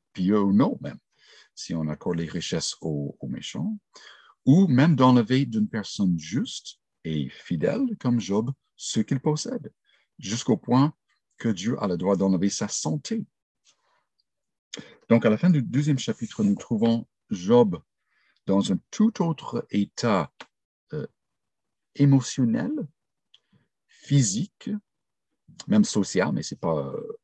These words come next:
aussi évident à ce point-ci. Mais ce qui importe est que malgré ce changement radical et extrêmement négatif dans ses circonstances, dans s-,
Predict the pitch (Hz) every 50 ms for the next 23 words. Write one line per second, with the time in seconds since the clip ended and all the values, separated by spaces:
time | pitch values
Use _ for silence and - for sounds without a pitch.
0 | _ - _ - - - - 95 92 - - 104 87 85 82 104 104 101 - _
1 | _ _ _ _ _ - - - - - - - 82 73 69 71 - - 101 113
2 | 170 202 202 _ _ _ _ - - - - - _ _ - - 196 185 - -
3 | - 170 160 - - 147 139 120 117 - - 156 156 156 - - - _ _ _
4 | _ _ _ _ _ _ _ - 107 113 123 127 131 131 135 _ _ _ _ _
5 | _ _ _ _ _ _ _ _ _ _ _ _ _ _ _ _ - _ _ _
6 | _ _ _ _ _ - - - 117 107 104 - - _ _ _ _ _ - 101
7 | 98 113 135 151 151 127 - 127 143 135 131 - - - 123 110 - - - -
8 | 123 123 127 117 107 120 117 113 - - - 92 98 98 117 139 165 175 139 120
9 | 113 104 - - - 123 123 120 104 90 - - - 104 98 - - - - -
10 | - - - - 113 123 143 143 131 120 107 95 92 98 104 - 95 - - 110
11 | 87 - - - - 92 87 - - 82 80 - - - 135 - - 123 113 -
12 | - - 123 123 123 123 - - 104 98 95 - - - - -